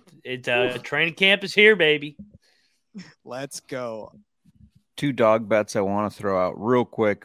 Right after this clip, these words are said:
Speaker 3: while we're talking about quarterbacks. Lead the league in passing touchdowns, Geno Smith, plus three thousand. A lot of people think he'll naturally regress, um,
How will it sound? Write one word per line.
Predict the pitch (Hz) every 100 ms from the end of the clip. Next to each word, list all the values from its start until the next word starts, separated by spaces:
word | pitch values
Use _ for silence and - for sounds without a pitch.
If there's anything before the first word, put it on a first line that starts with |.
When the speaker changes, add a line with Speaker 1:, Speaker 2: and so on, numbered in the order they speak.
| _
Speaker 3:
while | 95 98
we're | 98
talking | 92 101 98
about | 95 90
quarterbacks. | - 104 98 95 98 95 92 -
Lead | 120 139
the | 117
league | 110 120 104
in | 98
passing | 113 107 - 104
touchdowns, | 95 113 - 110 98 92 -
Geno | - 117 127 92
Smith, | - - 123 117 - _
plus | - 120 -
three | 117 107
thousand. | 117 104 110 107 110 110 - - _ -
A |
lot | 123
of | 113
people | 127 110
think | - 127 104
he'll | 110
naturally | 107 104 104 117 110
regress, | 98 95 104 104 107 - -
um, | 101 95 92 90 90